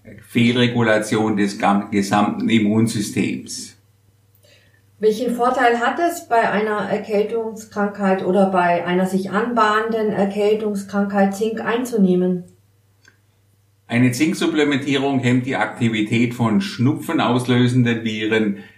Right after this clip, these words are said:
Speaker 1: Bei akuten Infekten und Erkältungen kann eine Zinksupplementierung, zum Beispiel in Form von Lutschtabletten, die Krankheitsdauer vermindern. Es sind aber Mengen über fünfundsiebzig Milligramm pro Tag erforderlich.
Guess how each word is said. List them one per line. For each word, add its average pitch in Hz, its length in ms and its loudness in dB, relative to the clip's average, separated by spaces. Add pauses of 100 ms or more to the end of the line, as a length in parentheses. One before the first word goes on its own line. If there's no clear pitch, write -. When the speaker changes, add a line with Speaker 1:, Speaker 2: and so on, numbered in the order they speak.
(320)
Speaker 1:
Bei 107 260 0
akuten 120 500 0
Infekten 113 600 2
und 101 220 -2
Erkältungen 113 840 0
kann 104 300 0
eine 95 300 -4
Zinksupplementierung, 113 1200 0
zum 98 200 -8
Beispiel 98 720 0 (260)
in 107 220 0
Form 98 340 2
von 95 160 0
Lutschtabletten, 110 1000 -2 (240)
die 110 100 -6
Krankheitsdauer 101 1000 -2
vermindern. 123 840 0 (800)
Es - 140 -4
sind 135 220 4
aber 104 240 2
Mengen 117 340 4
über 131 380 2
fünfundsiebzig 131 760 0
Milligramm 117 600 0
pro 101 220 0
Tag 95 440 -2
erforderlich. 95 1040 -4